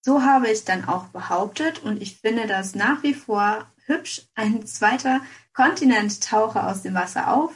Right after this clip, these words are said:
das Wasser laufe noch überall herunter, es ist noch gar nicht trocken und wird erst allmählich bewohnbar.“ Dieser neue Aufwand für Lebensbewältigung ist eine Lernaufgabe,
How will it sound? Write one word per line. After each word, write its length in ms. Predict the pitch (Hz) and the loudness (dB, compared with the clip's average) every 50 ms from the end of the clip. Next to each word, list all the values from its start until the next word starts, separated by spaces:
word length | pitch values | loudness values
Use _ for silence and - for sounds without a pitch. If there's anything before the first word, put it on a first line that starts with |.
| _ - | _ -8
das 240 | 170 185 185 - | -8 -8 -6 -4
Wasser 300 | 226 247 302 302 294 262 | -2 -2 0 2 2 2
laufe 320 | 240 220 226 240 247 - 226 | 2 2 0 -2 -2 -4 -6
noch 260 | 214 196 202 - - | -6 -8 -8 -8 -4
überall 400 | - 247 254 262 - - - 202 | 0 2 2 2 2 0 -2 -2
herunter, 640 | 196 196 190 185 - 294 311 311 - 277 262 269 - - - _ _ _ _ | -2 -4 -4 0 2 2 2 2 2 0 -2 -2 -4 -12 -20 _ _ _ _
es 80 | - | -6
ist 160 | 269 294 285 269 | -4 -2 0 0
noch 180 | 247 202 202 - _ _ | 0 0 -2 -8 _ _
gar 260 | - - - - 311 330 | -2 0 2 2 4 4
nicht 320 | 330 320 311 - - - | 6 6 4 2 0 -6
trocken 400 | - - 220 247 254 - 294 285 | -6 -2 -2 -2 0 2 2 2
und 300 | 247 - - 226 233 233 | 0 0 -4 -6 -6 -6
wird 280 | 247 240 262 269 269 - | -2 0 0 0 -2 -2
erst 380 | - 226 254 262 254 - _ - | -2 0 0 -2 -4 -8 _ -2
allmählich 680 | - 196 240 240 226 214 220 226 240 247 233 - - | -2 0 0 0 -4 -4 -2 0 0 0 0 -2 -4
bewohnbar.“ 640 | - 208 190 190 190 190 190 180 - - - - 208 208 _ _ _ - - _ _ _ _ _ _ _ _ _ _ _ _ _ _ _ _ _ _ _ _ - | -10 -10 -8 -8 -8 -6 -6 -8 -8 -8 -10 -12 -12 -14 _ _ _ -20 -20 _ _ _ _ _ _ _ _ _ _ _ _ _ _ _ _ _ _ _ _ 0
Dieser 640 | 240 247 262 262 254 269 262 262 262 254 247 247 - | 4 4 6 6 6 4 6 6 4 4 2 0 0
neue 480 | - 208 220 247 302 330 330 - - | 0 2 2 2 4 2 2 2 2
Aufwand 480 | 254 262 254 - - 190 190 190 190 190 | 2 0 0 -2 -4 -4 -4 -4 -6 -8
für 140 | - - 190 | -8 -8 -6
Lebensbewältigung 1120 | 190 220 262 277 269 262 254 - - 196 190 190 190 190 185 185 - 190 - 185 185 190 | -2 0 4 4 4 4 2 0 -10 -6 -2 -2 -2 -2 -2 -8 -10 -10 -10 -8 -8 -8
ist 280 | 196 190 196 - - - | -8 -8 -10 -12 -8 -4
eine 240 | 196 202 202 196 | -2 -2 0 -2
Lernaufgabe, 1000 | 190 190 190 202 220 247 269 247 - - - - - - - 180 175 185 208 240 | -2 -4 -2 0 2 2 2 2 0 -2 -6 -8 -10 -6 -4 -4 -4 -4 -4 -6